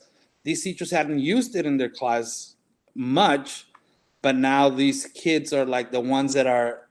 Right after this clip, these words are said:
helping the teachers put things together, and, and kind, and it's making the transition smooth for,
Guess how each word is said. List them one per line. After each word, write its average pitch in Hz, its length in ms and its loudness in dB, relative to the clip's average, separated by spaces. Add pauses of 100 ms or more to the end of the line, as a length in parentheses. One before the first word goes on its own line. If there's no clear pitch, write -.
helping 175 440 0
the 131 80 -2
teachers 131 420 -10
put 135 220 0 (200)
things 131 300 2
together, 120 560 0
and, 110 260 -6 (460)
and 131 180 0
kind, 135 260 2
and 147 160 2
it's 160 160 -2
making 185 400 0
the 170 80 2
transition 170 640 -2
smooth 156 520 0
for, 139 440 0